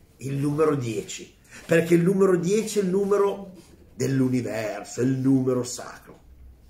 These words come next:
Tra l'altro Pitagora faceva lezione sempre con una tunica bianca, perché il bianco è simbolo della purezza.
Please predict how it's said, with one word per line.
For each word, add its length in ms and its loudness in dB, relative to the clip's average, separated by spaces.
Tra 120 -4
l'altro 160 0
Pitagora 640 -2
faceva 340 -6
lezione 300 -2
sempre 400 -2
con 80 -4
una 160 -2
tunica 500 0
bianca, 920 -4
perché 320 -4
il 100 2
bianco 640 2
è 60 2
simbolo 440 0
della 200 0
purezza. 1000 -4